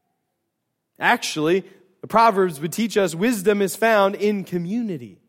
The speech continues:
not in an individual. And so we need to be in each other's lives to know where we are missing things, where we are missing things from one another,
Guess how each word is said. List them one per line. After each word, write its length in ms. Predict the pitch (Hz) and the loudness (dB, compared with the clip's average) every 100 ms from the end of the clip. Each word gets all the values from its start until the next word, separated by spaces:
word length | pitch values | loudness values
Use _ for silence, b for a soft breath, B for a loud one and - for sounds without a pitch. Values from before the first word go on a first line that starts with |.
| _ _ _ _ _ | _ _ _ _ _
not 200 | 196 220 | -4 0
in 140 | 220 214 | 0 0
an 140 | 190 | 0
individual. 680 | 180 156 139 139 113 92 - _ _ _ _ - | -2 -4 -6 -8 -10 -16 -20 _ _ _ _ -6
And 100 | 165 | 2
so 140 | 220 | 2
we 200 | 202 233 | 4 2
need 240 | 247 254 185 | 2 2 0
to 80 | 180 | -2
be 300 | 208 196 208 | -4 0 0
in 80 | |
each 220 | 202 175 196 | 0 -2 -2
other's 280 | 175 160 | -2 -2
lives 440 | 170 185 160 151 - B - | 0 2 2 0 -4 B -6
to 120 | 208 | -2
know 580 | 185 214 233 170 175 180 B - | 0 4 4 4 2 0 B -4
where 400 | 170 214 226 226 | 2 4 4 2
we 240 | 196 208 | 0 2
are 280 | 180 175 180 | 4 4 4
missing 680 | 175 202 - 180 170 170 165 | 0 -2 -2 -4 -2 -4 -6
things, 800 | - 208 120 90 - - - _ _ _ _ _ _ _ | 0 0 0 -8 -18 -18 -18 _ _ _ _ _ _ _
where 260 | 151 208 254 | 2 4 4
we 160 | 240 247 | 4 4
are 140 | 220 | 4
missing 400 | 220 269 247 190 | 4 2 0 0
things 200 | 190 175 | 0 0
from 180 | 175 165 | -4 -2
one 120 | 156 | -2
another, 360 | 151 139 113 | -2 -4 -8